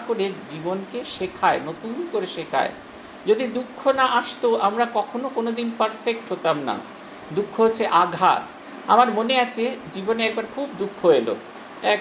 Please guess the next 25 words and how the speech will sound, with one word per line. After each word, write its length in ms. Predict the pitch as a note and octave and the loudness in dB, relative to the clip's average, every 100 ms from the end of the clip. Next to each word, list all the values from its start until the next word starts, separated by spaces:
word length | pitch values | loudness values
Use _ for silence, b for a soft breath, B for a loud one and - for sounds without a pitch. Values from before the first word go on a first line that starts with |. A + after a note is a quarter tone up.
| - | 0
খুব 200 | B3+ A#3+ | -2 0
একবারে 320 | A3 A3 G#3+ | 0 0 0
ডিপ্রেসড 500 | F#3+ F#3+ A3 A3 - | -2 -2 0 0 0
হয়ে 180 | G3+ F#3+ | 0 0
আছি, 160 | F#3 F#3+ | -2 -4
কেন 160 | G#3 A3+ | -4 -2
এরকম 360 | G#3+ G#3+ G#3+ | -2 -2 -4
হচ্ছে, 300 | F#3+ F#3+ G#3+ | -4 -4 0
আমি 180 | F3 D#3+ | 0 0
তো 60 | E3+ | -4
এরকম 320 | F#3+ F#3 G3 F#3+ | -4 -4 -6 -6
করতে 280 | F3+ F3+ F#3+ | -6 -4 -6
চাইনি, 340 | F#3+ F#3 F#3 G#3 G3+ | 0 0 0 -6 -4
কেন 160 | F3+ | -2
এরকম 360 | F3 D#3+ - E3+ | -2 -6 -6 -8
হয়ে 160 | D#3+ D#3+ | -4 -4
আছে। 300 | D#3 - B3+ - - - - - | -4 -6 -8 -10 -16 -16 -16 -6
ভারী 340 | E3 G3+ D4 E4+ | 2 2 2 -4
সুন্দর 520 | G3+ G3+ G#3 G#3 G#3 - | -4 -4 0 2 2 -2
একটা 260 | - - G3 | -6 0 0
লেখা 380 | D3 F3 - F#3+ | 2 0 4 2
পড়লাম, 360 | D#3+ C3 B2 A#2 | 2 2 2 0
সেইখানে 480 | - F3 E3 F3+ F3 - | 0 0 2 0 2 2
বলা 240 | D3 F#3+ | 6 6
হচ্ছে 500 | F#3 - - - - | 4 -4 -8 -4 -4